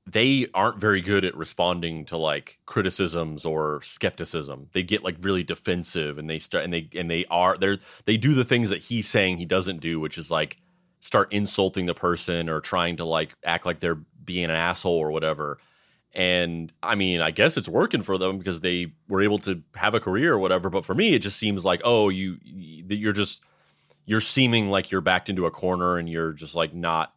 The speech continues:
very good at responding to, like, holes being poked in what you're doing. Um, but he's, like, the opposite of that. He's, like, very cunning.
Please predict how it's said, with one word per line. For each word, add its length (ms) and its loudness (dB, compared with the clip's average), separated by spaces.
very 240 2
good 360 0
at 200 -2
responding 640 -2
to, 280 -4
like, 220 0
holes 380 2
being 260 -2
poked 380 0
in 80 -8
what 140 -4
you're 120 -10
doing. 480 0
Um, 520 -2
but 420 4
he's, 260 0
like, 100 2
the 100 -2
opposite 400 0
of 80 -12
that. 240 -12
He's, 160 -4
like, 140 -2
very 560 2
cunning. 560 -6